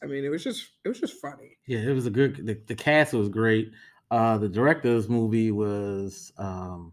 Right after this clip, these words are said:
Speaker 2: oh my God, I can't remember her name. She directed, well, she produced the, um, Pitch, mm, excuse me, Pitch Perfect movies. I can't remember her damn name, but, uh, she's amazing, and I'm glad she,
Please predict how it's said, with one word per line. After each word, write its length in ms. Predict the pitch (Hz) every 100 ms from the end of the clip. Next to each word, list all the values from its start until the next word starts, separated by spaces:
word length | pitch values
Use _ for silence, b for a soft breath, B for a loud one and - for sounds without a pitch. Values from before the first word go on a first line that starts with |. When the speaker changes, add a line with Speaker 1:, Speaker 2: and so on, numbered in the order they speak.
| _
Speaker 2:
oh 60 | 104
my 140 | 95 82
God, 100 | 92
I 40 | 92
can't 200 | - 95
remember 160 | 95
her 80 | 95
name. 380 | 95 98 95 92
She 140 | - 107
directed, 500 | 107 110 110 107 101 _ B B B B
well, 160 | 113 107
she 140 | 120
produced 560 | 101 104 110 131 113 -
the, 220 | 110 104
um, 500 | 95 98 98 - - _ _ _ _ _ -
Pitch, 220 | - - _ _ -
mm, 180 | 143
excuse 220 | 92 - 139
me, 120 | 101
Pitch 260 | - 147
Perfect 320 | - 135 - 87
movies. 340 | 95 87 92
I 60 | -
can't 180 | 117
remember 180 | 107 101
her 40 | 92 -
damn 140 | 90 82
name, 260 | - 80 - _ B B B B _
but, 160 | 95 104
uh, 300 | 98 92 90 - _
she's 280 | - 156 120
amazing, 460 | 113 110 90 80 - _ _ _ -
and 420 | 98 95 98 127 -
I'm 160 | 113
glad 540 | 98 113 123 123 110 -
she, 500 | - 117 113 101